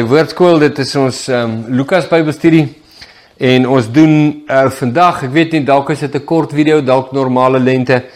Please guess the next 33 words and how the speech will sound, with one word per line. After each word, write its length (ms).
maar 340
ons 240
doen 500
net 340
die 120
laaste 840
drie 540
versies 760
van 420
die 120
profetiese 720
rede, 480
ehm, 480
laaste 380
drie 160
versies 380
van 280
hoofstuk 640
eenentwintig. 800
Dis 200
'n, 160
dis 200
so 140
'n 200
kosbare 560
gedeelte 520
en 100
ek 180
weet 240
nou 100
nie 140
hoe 260
jou, 340